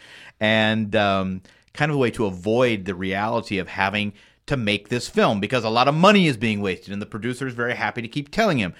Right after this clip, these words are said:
"You are, you know, you need to get started. You have a contract. You gotta get this film done." And, and the whole thing just continually unravels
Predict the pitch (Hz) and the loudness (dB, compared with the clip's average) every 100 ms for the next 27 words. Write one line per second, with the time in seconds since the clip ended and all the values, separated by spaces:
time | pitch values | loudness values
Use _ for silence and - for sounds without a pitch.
0 | - - 101 113 110 120 123 107 101 123 | -16 -6 -2 0 0 -2 -4 -4 0 0
1 | 139 127 123 117 139 - - 135 104 85 | 2 2 0 0 0 0 2 2 2 -2
2 | 85 87 95 113 - 160 110 90 80 - | -10 -8 -6 -6 -6 -4 -4 -4 -8 -10
3 | 92 98 107 160 - 202 165 113 80 - | -10 -10 -8 -8 -4 -2 0 -2 -4 -10
4 | - - - _ - 123 120 127 123 143 | -20 -20 -20 _ -4 -4 -2 -2 -2 2
5 | 202 247 247 208 170 151 - 120 - 208 | 2 2 -2 -2 -4 -6 -8 -8 -4 -4
6 | 214 196 160 135 113 _ _ - 139 127 | -2 -2 -4 -4 -12 _ _ -4 -2 0
7 | 110 131 175 139 87 87 107 | 2 6 6 4 -2 -4 -10